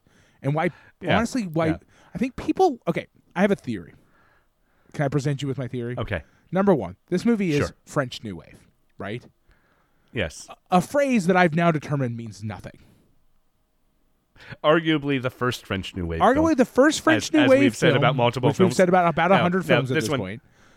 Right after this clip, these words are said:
Speaker 1: Uh,
Speaker 2: this one, this one gets to be arguably the first French New Wave film because it was the first French New Wave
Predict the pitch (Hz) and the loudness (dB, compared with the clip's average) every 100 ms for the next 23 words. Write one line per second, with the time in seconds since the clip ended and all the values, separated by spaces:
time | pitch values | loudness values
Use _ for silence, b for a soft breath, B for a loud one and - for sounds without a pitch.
0 | b 160 _ _ b b 139 143 175 151 | b -20 _ _ b b -2 -2 -4 -2
1 | 147 120 b b 170 175 156 143 - 131 | -4 -4 b b -4 -2 -2 -2 -4 -6
2 | 127 117 120 123 123 113 107 110 - 110 | -2 0 0 0 -2 -2 -2 -4 -4 -8
3 | - 110 104 101 101 107 101 101 104 98 | -8 -8 -4 -4 -4 -6 -8 -6 -8 -8
4 | 98 107 156 147 - 127 - 117 110 104 | -10 -8 -6 -6 -6 -10 -8 -4 -4 -4